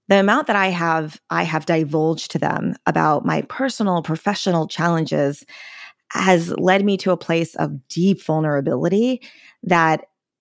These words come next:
only they could really <laughs> get me through and give me the clearest, best advice on, on how to move forward.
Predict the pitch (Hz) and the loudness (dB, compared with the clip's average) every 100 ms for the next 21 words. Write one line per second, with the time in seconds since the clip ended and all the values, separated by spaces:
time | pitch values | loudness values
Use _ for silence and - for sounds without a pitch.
0 | - 208 226 226 226 202 165 160 165 160 | 0 2 4 2 2 0 0 0 0 -2
1 | 170 151 151 156 156 147 - _ _ - | -4 -4 -2 0 0 -2 -6 _ _ -8
2 | - 151 175 180 170 - 190 - 247 247 | -8 -8 -10 -8 -6 0 0 2 0 0
3 | - 262 269 285 - 202 180 190 180 185 | -2 0 0 0 0 0 0 0 0 0
4 | 165 180 - 190 185 185 180 - - 139 | 0 -4 -4 -2 0 0 -4 -10 -18 -6
5 | 170 165 - 170 151 147 147 180 - - | -2 -2 -2 -2 0 0 0 -2 -4 -14
6 | - - - - 170 160 156 151 151 156 | -20 -20 -20 -2 0 2 2 0 -2 -4
7 | - _ _ 170 160 156 - - 165 165 | -12 _ _ 2 2 0 -4 2 2 2
8 | 156 143 - 143 143 139 160 | 0 -2 0 0 2 2 -2